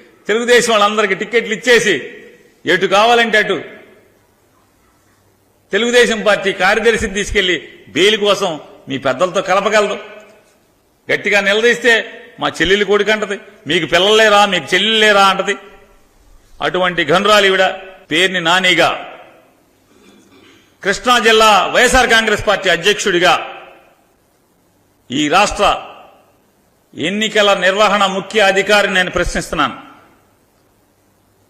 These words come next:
ఈ రాష్ట్ర, ఆంధ్రప్రదేశ్ రాష్ట్ర ఎన్నికల నిర్వహణ ముఖ్య అధికారి గారిని నేను ప్రశ్నిస్తున్నాను.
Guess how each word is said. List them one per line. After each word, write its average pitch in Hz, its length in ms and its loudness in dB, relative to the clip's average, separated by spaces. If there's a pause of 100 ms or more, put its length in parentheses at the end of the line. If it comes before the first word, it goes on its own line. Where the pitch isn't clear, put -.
(680)
ఈ 151 180 -2
రాష్ట్ర, 220 340 2
ఆంధ్రప్రదేశ్ 220 600 2
రాష్ట్ర 208 540 2 (1800)
ఎన్నికల 226 580 2
నిర్వహణ 226 440 4
ముఖ్య 220 320 0
అధికారి 220 420 4
గారిని 214 260 4
నేను 202 160 0
ప్రశ్నిస్తున్నాను. 196 680 -2